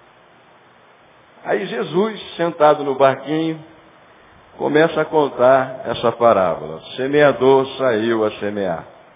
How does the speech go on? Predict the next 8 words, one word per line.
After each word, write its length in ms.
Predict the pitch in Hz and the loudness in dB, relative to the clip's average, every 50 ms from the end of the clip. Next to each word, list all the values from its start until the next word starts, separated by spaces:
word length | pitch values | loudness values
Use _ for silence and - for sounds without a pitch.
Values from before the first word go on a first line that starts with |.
| _ _ _ _ _ - - | _ _ _ _ _ -8 -6
Aqui 200 | 110 - - 110 | -6 -6 -6 -4
tá 140 | - 123 | -2 -2
o 60 | 127 120 | -2 -2
texto. 460 | - - 101 95 92 - - - - - - - _ _ _ _ _ _ _ _ _ _ _ _ _ _ _ _ _ _ _ _ | -2 -2 -2 -2 -2 -4 -10 -20 -20 -20 -20 -20 _ _ _ _ _ _ _ _ _ _ _ _ _ _ _ _ _ _ _ _
"E 100 | - 92 | -8 -6
uma 220 | 120 143 165 165 156 | -4 -4 -2 -4 -6
parte 420 | 156 - 139 143 147 143 139 - 127 | -4 -2 -2 -2 -2 -4 -8 -8 -6
da 120 | 123 123 | -4 -4